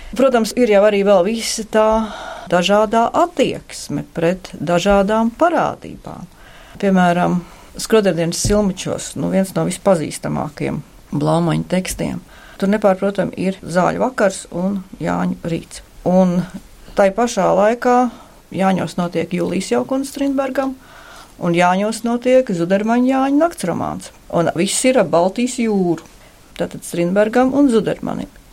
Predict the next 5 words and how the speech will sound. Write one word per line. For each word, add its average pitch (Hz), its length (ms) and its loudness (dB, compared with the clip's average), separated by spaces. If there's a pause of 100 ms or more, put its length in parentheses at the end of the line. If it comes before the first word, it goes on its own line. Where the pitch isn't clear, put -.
(480)
Vienkāršā 170 840 0 (100)
tauta 165 480 0
svin 180 420 -2
Jāņus, 170 800 0 (360)
mēs 208 520 4